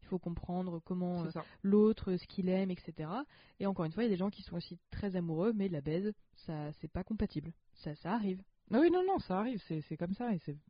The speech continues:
Speaker 2: pas bien grave. Moi, je sais que dans
Speaker 1: Ça
Speaker 2: mon
Speaker 1: fait
Speaker 2: cas,
Speaker 1: chier,
Speaker 2: j'étais
Speaker 1: mais oui.
Speaker 2: encore, j'étais encore jeune, et puis, euh, et puis tout ça. Donc, euh, la communication, euh, pour moi, euh, encore une fois, pour moi, la, ma sexualité, elle était réduite à, euh,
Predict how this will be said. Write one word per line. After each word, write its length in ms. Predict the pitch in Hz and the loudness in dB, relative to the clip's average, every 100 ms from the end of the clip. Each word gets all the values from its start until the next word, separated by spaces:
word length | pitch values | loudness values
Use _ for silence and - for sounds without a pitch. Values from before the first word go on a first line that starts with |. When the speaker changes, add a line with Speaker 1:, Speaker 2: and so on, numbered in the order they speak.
| - | -12
Speaker 2:
pas 100 | 139 | -2
bien 180 | 160 | 2
grave. 280 | 175 220 208 175 - - - | 4 4 4 0 -4 -16 0
Moi, 80 | 185 | 2
je 80 | 175 | 2
sais 120 | 196 | 0
que 60 | |
dans 120 | 175 175 | 4 4
Speaker 1:
Ça 60 | |
Speaker 2:
mon 60 | 170 | 4
Speaker 1:
fait 60 | 151 | 4
Speaker 2:
cas, 80 | - | 4
Speaker 1:
chier, 80 | |
Speaker 2:
j'étais 120 | 277 175 | 4 4
Speaker 1:
mais 40 | |
oui. 40 | 165 | 2
Speaker 2:
encore, 260 | - 165 | 2 0
j'étais 200 | 156 165 | 0 -4
encore 260 | 156 156 156 | -2 -2 -2
jeune, 320 | 160 208 214 | 2 4 4
et 80 | 180 | 2
puis, 240 | - - | -2 -6
euh, 220 | 156 151 151 | -4 -2 -4
et 20 | |
puis 200 | - - | -8 -18
tout 120 | - | -12
ça. 200 | - 240 - - - - - | -4 -4 -4 -20 -20 -20 -2
Donc, 260 | 175 170 170 | 2 2 4
euh, 160 | 165 | 2
la 120 | 165 160 | 2 0
communication, 800 | 165 165 160 160 - 208 214 185 | 2 2 2 -2 4 6 8 8
euh, 440 | 165 160 156 156 151 | 6 2 0 -2 -2
pour 180 | - 156 | -2 0
moi, 260 | 170 175 | 2 2
euh, 80 | 151 - - - _ - - _ _ - - | -2 -6 -12 -12 _ -20 -20 _ _ -20 -4
encore 240 | - 190 | 0 4
une 80 | 190 | 6
fois, 100 | 233 | 4
pour 120 | 214 | 6
moi, 160 | 190 247 | 8 8
la, 100 | 226 | 6
ma 160 | 180 175 | 4 2
sexualité, 500 | 190 - 175 170 254 | -2 -2 0 4 4
elle 140 | 190 | 4
était 180 | 165 170 | 2 2
réduite 360 | 165 160 220 | 0 0 2
à, 220 | 180 165 | 4 4
euh, 120 | 160 | 4